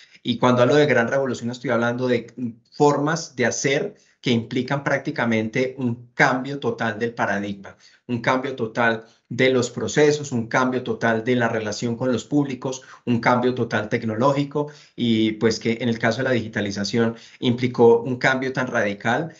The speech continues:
que desdibujó los límites entre la televisión, el cine, el video, el internet, pues las plataformas de streaming,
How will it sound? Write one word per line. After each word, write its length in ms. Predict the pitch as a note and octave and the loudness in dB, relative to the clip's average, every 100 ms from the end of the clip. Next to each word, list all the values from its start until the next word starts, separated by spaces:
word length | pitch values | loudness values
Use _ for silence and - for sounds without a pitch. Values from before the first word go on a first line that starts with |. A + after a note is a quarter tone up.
| - _ | -20 _
que 220 | B2+ C3 | -2 0
desdibujó 560 | C3 A#2+ A#2 A2+ A2 | 0 0 0 -2 0
los 120 | A#2 B2+ | 0 0
límites 440 | B2+ B2+ C#3 B2 | 0 -2 -2 -2
entre 240 | A2+ G#2+ | -4 -4
la 100 | G#2+ | -4
televisión, 680 | G2+ G#2+ G2 G2 C3 B2 B2 B2 | -2 -2 -2 0 4 6 4 2
el 220 | A#2+ G2+ | -2 -2
cine, 480 | - C3 B2+ B2+ B2+ | -2 -2 2 0 0
el 160 | A#2 G2+ | -2 -2
video, 640 | G2+ G2+ A#2+ B2 B2 B2 - - - | -2 4 6 6 6 2 -4 -16 -2
el 180 | B2 | 0
internet, 720 | A2 A2 A#2 G#2+ A2 B2+ B2+ - | 2 2 2 2 2 2 2 0
pues 200 | A#2 A2 | -2 -2
las 100 | G#2+ | -4
plataformas 540 | C3 A#2 G#2 A2+ A#2 | -4 -4 -4 -2 -2
de 60 | A#2 | -6
streaming, 440 | - D3 C3+ A#2+ | -4 -2 0 -2